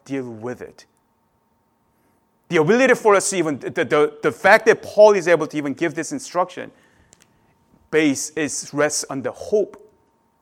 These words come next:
and the faith that God will, in the end, make everything right. There are so many injustices in the world.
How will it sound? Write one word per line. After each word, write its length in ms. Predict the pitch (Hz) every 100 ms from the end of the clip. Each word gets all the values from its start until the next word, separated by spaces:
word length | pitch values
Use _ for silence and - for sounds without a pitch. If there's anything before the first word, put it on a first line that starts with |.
| _ _
and 80 | 135
the 80 | 113
faith 520 | - - 156 95 - _ _ _ _ _ _ _ _ _
that 200 | 98 -
God 300 | 117 127 139
will, 160 | 135 135 135
in 180 | 135
the 220 | 120 120 131
end, 180 | 117 104 -
make 260 | 113 113 _
everything 480 | 120 120 - 123 120 156
right. 400 | 107 65 _ _ _ _ _ _
There 140 | 147
are 40 |
so 320 | 139 - 196 190
many 220 | 185 185
injustices 920 | 139 120 123 - - - - - - _ _ _ _ _
in 80 | 127
the 80 | 117
world. 640 | 107 117 120 82 - _